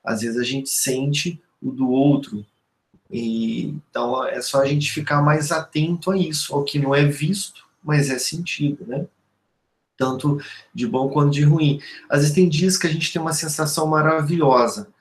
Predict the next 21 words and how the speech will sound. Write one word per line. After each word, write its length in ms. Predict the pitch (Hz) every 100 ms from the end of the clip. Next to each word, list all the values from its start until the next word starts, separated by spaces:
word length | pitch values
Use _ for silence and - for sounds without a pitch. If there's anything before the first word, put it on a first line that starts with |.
| _ _
sensação 800 | - 123 - 139 - 113 123 143
porque 280 | 175 143
os 140 | 120 -
pensamentos 880 | 127 127 127 127 147 185 214 190 160
estão 540 | 147 - 135 127 123 - - -
compatíveis, 960 | - 117 107 117 117 - 113 107 113 110
estão 360 | 107 - 117
maravilhosos, 920 | 113 113 113 110 117 113 107 107 -
né? 240 | 110 131 151
A 40 |
gente 220 | 147 -
tá 100 | -
colhendo 360 | - 135 135 147
frutos 640 | - 151 190 208 185 147
do 60 | 147
nosso 320 | 139 143 -
próprio 400 | 143 170 180 156
pensamento, 840 | 147 139 135 135 113 107 104 - _ _ - - - _
da 140 | 117
nossa 360 | 120 120 - 120
própria, 1000 | - 127 139 151 147 135 127 117 110